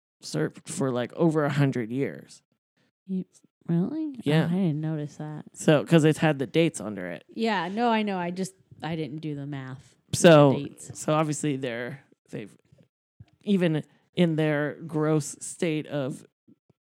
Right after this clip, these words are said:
Speaker 1: immobility and not good diet, they
Speaker 2: Yeah.
Speaker 1: have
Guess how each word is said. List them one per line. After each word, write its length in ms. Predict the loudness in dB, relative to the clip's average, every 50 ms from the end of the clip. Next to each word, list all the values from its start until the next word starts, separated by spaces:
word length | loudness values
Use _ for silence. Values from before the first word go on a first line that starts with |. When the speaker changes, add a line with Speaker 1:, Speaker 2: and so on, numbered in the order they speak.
| _ _ 2
Speaker 1:
immobility 760 | 2 4 4 4 4 2 2 2 0 0 0 0 0 0 -2
and 360 | -2 -4 -6 -10 -12 -12 -14 -12 -8
not 300 | -6 -4 -4 -4 -6 -4
good 180 | -4 -4 -4 -4
diet, 460 | -4 -4 -2 -4 -4 -6 -8 -10 -10 _
they 140 | -8 -4 -2
Speaker 2:
Yeah. 220 | -2 0 0 0
Speaker 1:
have 380 | -2 -2 -2 -2 -6 -8 -10